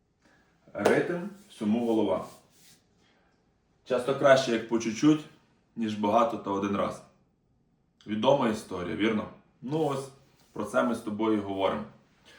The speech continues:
Як я вже говорив, слона потрібно їсти по кусочках. Але у випадку даної дії потрібно тримати темп,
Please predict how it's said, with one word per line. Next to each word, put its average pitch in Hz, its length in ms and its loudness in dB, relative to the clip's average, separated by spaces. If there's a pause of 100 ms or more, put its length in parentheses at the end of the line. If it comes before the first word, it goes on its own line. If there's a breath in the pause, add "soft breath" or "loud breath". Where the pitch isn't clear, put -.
(760 soft breath)
Як 139 120 -2
я 196 60 4
вже 180 140 4
говорив, 165 560 6 (120)
слона 135 300 2
потрібно 151 400 0
їсти 139 420 -4 (160)
по 120 80 -10
кусочках. - 580 -8 (320)
Але 107 440 2 (120)
у 117 100 -4
випадку 139 560 2 (800)
даної 139 460 4
дії 170 460 -6 (260)
потрібно 156 440 -2
тримати 127 460 0
темп, 95 300 -2